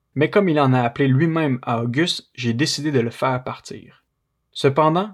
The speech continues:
je n'ai rien de précis à écrire à l'empereur sur son compte. C'est pourquoi je le fais comparaître devant vous et surtout devant toi, roi Agrippa,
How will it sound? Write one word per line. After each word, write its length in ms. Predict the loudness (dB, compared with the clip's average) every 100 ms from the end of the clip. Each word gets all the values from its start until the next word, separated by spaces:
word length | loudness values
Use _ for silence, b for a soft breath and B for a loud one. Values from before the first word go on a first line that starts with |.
| _
je 100 | -2
n'ai 160 | 0 0
rien 220 | 0 -4
de 100 | -4
précis 440 | -4 -2 -2 -2 -2
à 100 | -2
écrire 340 | -4 -4 -2
à 60 | -2
l'empereur 420 | -2 -4 -4 -4
sur 160 | -8
son 220 | -8 -10 -10
compte. 400 | -14 -18 -20 _ _ _
C'est 160 | -10 -4
pourquoi 300 | -2 0 2
je 100 | 2
le 80 | 0
fais 200 | -2 -4
comparaître 540 | -2 0 0 -2 -2
devant 340 | -4 -2 0 0
vous 240 | -2 -6 -6
et 80 |
surtout 340 | -6 -6 -8 -2
devant 300 | 0 2 -2
toi, 340 | -2 -4 -4 -14
roi 280 | 0 2
Agrippa, 580 | 2 -2 -8 -6 -6 -6